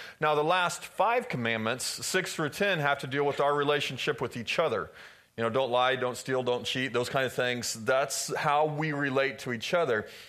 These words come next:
But there's something special about the fifth commandment. So we have the first four with God, the last five with each other, but, um,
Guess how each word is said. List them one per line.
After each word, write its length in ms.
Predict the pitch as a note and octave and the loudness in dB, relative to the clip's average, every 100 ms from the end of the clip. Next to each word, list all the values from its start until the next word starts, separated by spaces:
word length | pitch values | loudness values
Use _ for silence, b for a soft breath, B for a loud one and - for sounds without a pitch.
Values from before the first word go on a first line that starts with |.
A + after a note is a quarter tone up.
| B B - | B B -2
But 160 | D3+ | 0
there's 180 | - D3 | 2 -2
something 520 | - G3+ A3 A3+ B3 | 0 0 0 -2 -4
special 560 | G#3+ - D#3 D3+ - D#3 | -4 2 2 2 2 0
about 320 | C3 B2+ B2+ | 4 4 4
the 80 | B2 | -4
fifth 320 | - C3+ C3 | -2 -2 -2
commandment. 520 | - B2+ C#3 G#2+ E2+ - - - | -4 -2 0 0 -4 -8 -18 -18
So 180 | - B2+ | -2 0
we 40 | |
have 100 | B2+ | 2
the 60 | A#2 | 0
first 300 | - D3+ - | -2 -2 -2
four 500 | G#3+ G3 C3+ D#3 B B | 0 2 4 2 B B
with 200 | - C3+ | -2 0
God, 220 | C3+ A#2 A2 | 4 4 4
the 60 | |
last 320 | B2 C#3+ D3+ | 2 2 0
five 300 | - E3+ F#3+ | 2 2 4
with 160 | E3+ D3+ | 0 -2
each 220 | B2+ - | -6 2
other, 180 | D#3 C3 | 2 4
but, 260 | A2 A#2 - - _ _ - | 2 0 -4 -16 _ _ 0
um, 260 | A#2+ A#2 | 2 2